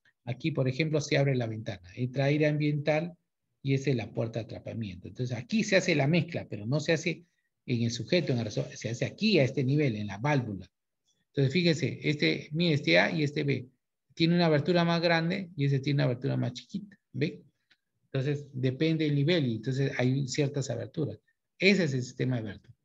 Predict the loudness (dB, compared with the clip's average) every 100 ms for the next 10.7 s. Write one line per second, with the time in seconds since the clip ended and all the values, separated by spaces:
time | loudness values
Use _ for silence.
0 | _ -2 0 0 -2 0 2 2 0 0
1 | 0 0 0 0 -2 -4 -4 0 0 -2
2 | -4 -4 -4 -4 -8 -12 -16 -20 _ _
3 | _ _ _ _ _ _ -8 -6 -6 -10
4 | _ 2 4 4 4 2 0 -4 -2 0
5 | 0 0 -4 -8 -10 -8 -10 -12 _ _
6 | _ -2 0 2 2 4 2 2 2 0
7 | 0 0 -2 -2 -2 -2 -6 -8 -4 -4
8 | -4 -6 -18 _ _ _ _ _ _ -4
9 | -2 2 2 2 2 0 0 -4 -4 -4
10 | -4 -4 -4 -2 -2 -4 -10